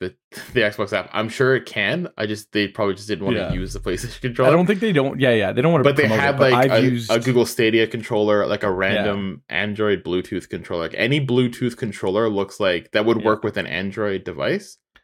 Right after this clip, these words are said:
Speaker 1: looks like it'll work
Speaker 2: Yeah.
Speaker 1: with, with this
Speaker 2: With the
Speaker 1: system.
Speaker 2: Samsung.
Speaker 1: Yeah.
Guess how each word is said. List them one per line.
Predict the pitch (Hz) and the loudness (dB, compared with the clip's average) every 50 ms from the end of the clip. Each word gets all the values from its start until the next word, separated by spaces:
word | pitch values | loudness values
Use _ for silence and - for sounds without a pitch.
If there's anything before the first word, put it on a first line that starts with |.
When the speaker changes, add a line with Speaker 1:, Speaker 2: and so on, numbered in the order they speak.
| _ _ _ _ _ - | _ _ _ _ _ -4
Speaker 1:
looks | 95 101 - - | -2 -2 0 -2
like | 101 85 | -4 -2
it'll | - 90 87 85 82 | 0 -2 -2 0 -2
work | 80 85 80 78 - | -2 -2 -4 -4 -4
Speaker 2:
Yeah. | - 107 - | -4 -6 -6
Speaker 1:
with, | 64 - - - _ _ _ _ _ _ _ _ _ _ _ _ _ _ _ _ _ _ _ _ _ _ - | -6 -8 -14 -20 _ _ _ _ _ _ _ _ _ _ _ _ _ _ _ _ _ _ _ _ _ _ -4
with | 104 95 - - - | -4 -4 -4 -6 -8
this | - 90 104 98 - | -6 -6 -6 -4 -6
Speaker 2:
With | 95 90 | -6 -6
the | 95 | -6
Speaker 1:
system. | - - - - 92 85 90 | -8 -10 -12 -12 -14 -16 -16
Speaker 2:
Samsung. | 98 _ _ | -18 _ _
Speaker 1:
Yeah. | 80 76 - | -10 -10 -10